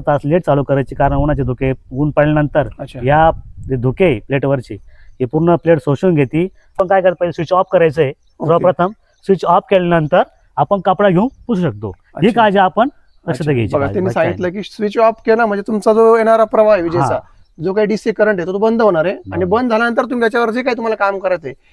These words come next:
Speaker 2: ते तुम्ही करू शकता.
Speaker 1: करू शकता.
Speaker 2: अ, मला अजून सांगा, तुम्ही शेतकऱ्यांपर्यंत काय मेसेज देऊ शकता? शेतकऱ्यांनी अजून, अ, ह्या गोष्टी करायला पाहिजे का? बऱ्याच शेतकऱ्यांच्या मनामध्ये एक संदर्भ निर्माण झालाय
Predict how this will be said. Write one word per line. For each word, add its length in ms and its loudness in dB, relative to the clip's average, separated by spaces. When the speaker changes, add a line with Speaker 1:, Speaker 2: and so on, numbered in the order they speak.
Speaker 2:
ते 100 -16
तुम्ही 260 -2
करू 180 4
शकता. 140 -8
Speaker 1:
करू 200 -6
शकता. 220 -4
Speaker 2:
अ, 40 0
मला 220 2
अजून 140 0
सांगा, 200 2
तुम्ही 180 0
शेतकऱ्यांपर्यंत 680 -2
काय 120 0
मेसेज 280 -2
देऊ 80 2
शकता? 340 -6
शेतकऱ्यांनी 420 0
अजून, 420 0
अ, 80 0
ह्या 200 2
गोष्टी 300 -6
करायला 260 2
पाहिजे 240 0
का? 60 0
बऱ्याच 200 2
शेतकऱ्यांच्या 440 -2
मनामध्ये 360 -2
एक 60 -6
संदर्भ 300 0
निर्माण 280 2
झालाय 200 2